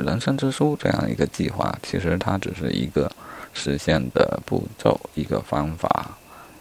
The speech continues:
那么我的《人生之书》其实它要讨论的是什么？它可以包罗万有啊，一切出现在我自由意志的窗口内的所有的命题，将会被讨论并得到记录。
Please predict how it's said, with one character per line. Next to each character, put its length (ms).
那 140
么 300
我 120
的 160
《人 140
生 140
之 100
书》 220
其 160
实 140
它 120
要 120
讨 220
论 220
的 80
是 200
什 160
么？ 120
它 100
可 140
以 80
包 200
罗 200
万 300
有 360
啊， 180
一 160
切 280
出 200
现 220
在 180
我 300
自 240
由 200
意 180
志 280
的 180
窗 220
口 220
内 180
的 180
所 220
有 100
的 100
命 240
题， 320
将 180
会 120
被 200
讨 180
论 220
并 180
得 120
到 140
记 260
录。 200